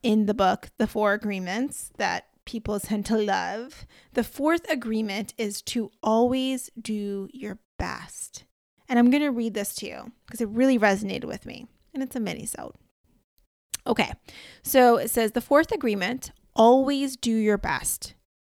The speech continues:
is the one that allows the other three agreements to become deeply ingrained habits." And if you're not familiar with the book, The Four Agreements, go check that out.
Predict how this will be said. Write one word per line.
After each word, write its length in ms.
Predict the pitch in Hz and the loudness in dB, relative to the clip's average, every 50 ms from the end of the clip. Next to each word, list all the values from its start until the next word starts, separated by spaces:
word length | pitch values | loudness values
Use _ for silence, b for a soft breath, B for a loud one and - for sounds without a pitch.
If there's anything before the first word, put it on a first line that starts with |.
| _ | _
is 120 | - 226 - | 0 2 4
the 120 | 254 233 | 2 2
one 260 | 226 233 233 262 302 | 2 2 0 -2 -2
that 140 | 320 349 359 | -2 -2 -2
allows 500 | 359 320 269 220 196 185 185 202 214 - | -2 -2 -2 0 0 2 2 0 -2 -4
the 200 | - 220 - - - | -8 -12 -16 -10 -4
other 320 | - 180 202 339 339 320 | -2 -2 0 0 -2 -2
three 280 | 285 - - 208 185 175 | -4 -4 -6 -6 -6 -6
agreements 520 | 180 - 196 170 175 190 190 202 - - | -6 -6 -8 -6 -6 -6 -8 -8 -10 -10
to 120 | - - | -10 -10
become 400 | 226 - 226 - - 226 208 208 | -10 -10 -10 -6 -6 -6 -6 -6
deeply 680 | 220 - - 226 226 233 240 240 277 277 269 262 - - | -10 -12 -8 -6 -6 -6 -6 -8 -8 -8 -6 -8 -8 -8
ingrained 760 | - 240 233 226 226 - 202 190 180 180 185 190 196 202 247 | -8 -8 -8 -8 -8 -8 -8 -6 -6 -6 -6 -8 -8 -10 -12
habits." 1040 | 226 - - - - 254 - 175 165 - - 98 - - - _ - - - - - | -16 -16 -16 -16 -12 -6 -4 -4 -4 -4 -6 -10 -12 -14 -18 _ -14 -12 -12 -12 -8
And 100 | - 220 | -6 -6
if 80 | 202 - | -4 -2
you're 80 | 220 | 0
not 160 | 226 220 - | 0 0 0
familiar 300 | - 262 254 247 247 247 | -2 -2 0 0 0 0
with 160 | 240 233 226 - | -2 -2 -4 -6
the 60 | 214 | -6
book, 280 | 233 220 214 208 214 | -6 -4 -4 -4 -6
The 60 | - 220 | -10 -14
Four 180 | - 196 202 | -12 -12 -12
Agreements, 480 | 202 214 254 254 247 233 226 233 - - | -8 -6 -4 -4 -2 -2 -4 -4 -6 -10
go 100 | - - | -12 -12
check 180 | - - - | -12 -12 -12
that 120 | - 233 - | -10 -8 -8
out. 160 | 127 - - | -8 -8 -10